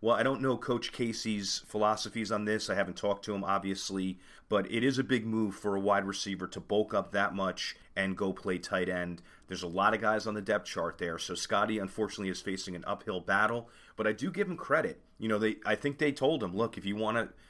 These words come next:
if you wanna have a chance at sticking on this team, you're gonna have to put on weight and try to go for the tight end position." And that's exactly what he did. I mean, I think he was less than two hundred twenty pounds, and now he's, like, two forty-five, two forty-seven.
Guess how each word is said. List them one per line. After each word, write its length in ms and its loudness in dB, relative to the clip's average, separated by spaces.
if 140 -8
you 80 2
wanna 160 2
have 100 2
a 40 2
chance 320 -4
at 60 -8
sticking 380 -2
on 120 0
this 180 -4
team, 440 -4
you're 120 -6
gonna 120 0
have 160 -2
to 60 -10
put 180 0
on 220 2
weight 320 -2
and 120 -4
try 160 2
to 80 2
go 140 -2
for 100 -8
the 100 -2
tight 260 -2
end 120 -4
position." 400 -10
And 100 -6
that's 200 -6
exactly 380 -2
what 120 -2
he 80 -4
did. 260 0
I 100 -2
mean, 140 -4
I 60 -4
think 220 -8
he 80 -2
was 240 -2
less 240 2
than 140 -4
two 160 -4
hundred 240 2
twenty 280 -4
pounds, 640 -2
and 180 -4
now 200 -2
he's, 180 -6
like, 160 -4
two 200 -6
forty-five, 760 -2
two 140 -8
forty-seven. 800 -4